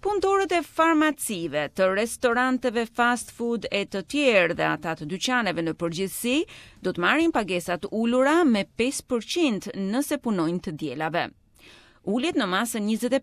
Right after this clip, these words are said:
pesë deri në pesëdhjetë përqind do të përfundojnë në vitin dy mijë e nëntëmbëdhjetë dhe për disa punëtor në vitin dy mijë e njëzet.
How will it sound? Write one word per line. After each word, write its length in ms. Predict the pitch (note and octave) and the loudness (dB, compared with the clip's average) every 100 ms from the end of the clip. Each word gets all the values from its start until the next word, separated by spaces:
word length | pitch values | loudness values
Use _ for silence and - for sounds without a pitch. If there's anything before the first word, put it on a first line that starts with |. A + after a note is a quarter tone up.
| F3+ | 0
pesë 340 | G#3 - - | -2 -4 -4
deri 160 | F3 E3+ | -2 0
në 100 | D#3 | 0
pesëdhjetë 480 | A3 - G3 F3 F3 | -2 -2 -4 -4 -4
përqind 420 | F#3+ - G#3+ D#4 A#3+ | -4 -4 0 0 0
do 80 | F#3+ | -2
të 80 | |
përfundojnë 560 | G#3 G3 G#3 G3+ C#4 B3+ | -4 -2 -2 0 2 2
në 80 | F#3+ | 0
vitin 320 | A#3+ B3 G#3 | -2 -2 -2
dy 80 | G#3+ G#3+ | -2 -2
mijë 160 | G#3+ | -2
e 80 | G#3 G3+ | -2 -4
nëntëmbëdhjetë 680 | G3 A3 C4+ D#4 F#3+ - G3 | -4 -6 -2 0 0 -2 -2
dhe 100 | G#3 - | -4 -4
për 180 | F#3+ E3 | -4 -4
disa 240 | F#3 D#4+ | -4 -4
punëtor 400 | E4+ A3 B3+ F#4 | -2 -2 0 0
në 100 | C4+ A#3+ | -2 -2
vitin 280 | D4+ C#4 G#3+ | 0 0 0
dy 140 | G#3 | -2
mijë 200 | E3+ D3 | -2 -2
e 20 | |
njëzet. 420 | E3+ D3+ B2+ - | -2 -4 -6 -6